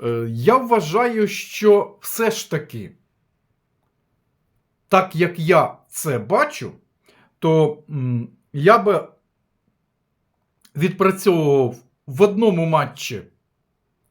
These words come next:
захисні функції, в другому атакуючі, а в третьому комбіновано спробував би. Ось щось на кшталт,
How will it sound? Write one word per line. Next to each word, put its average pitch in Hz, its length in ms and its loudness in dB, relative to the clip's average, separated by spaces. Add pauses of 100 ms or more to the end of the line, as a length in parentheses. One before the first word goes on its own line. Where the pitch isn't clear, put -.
(120)
захисні 151 920 -2
функції, 269 800 -8 (260)
в 123 60 -8
другому 208 640 2 (280)
атакуючі, 127 1000 -6 (360)
а 131 240 -4
в 120 140 -8
третьому 294 760 0 (360)
комбіновано 185 1040 2 (280)
спробував 208 760 2
би. 226 280 -6 (640)
Ось 220 520 2
щось 269 560 -6
на 220 220 0
кшталт, 240 580 -2